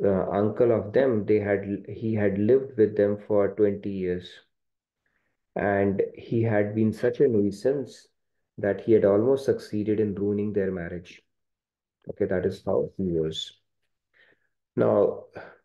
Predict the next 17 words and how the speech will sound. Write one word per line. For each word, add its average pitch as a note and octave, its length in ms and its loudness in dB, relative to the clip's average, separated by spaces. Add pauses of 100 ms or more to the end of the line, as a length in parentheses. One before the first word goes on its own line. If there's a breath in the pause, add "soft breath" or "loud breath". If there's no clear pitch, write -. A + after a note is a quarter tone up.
(240)
on G#2+ 180 0
their G2+ 240 6
way C#3+ 220 4
back, G2+ 400 0
when G2 140 2
they G2 80 4
were G2 100 4
coming A2 320 0
back G2+ 240 -2
from F#2+ 180 -4
the F2+ 80 -6
funeral, G2+ 720 2
husband A2 440 0
said, G#2 340 0
"There G2+ 120 0
is G#2 140 -8
something B2 540 -4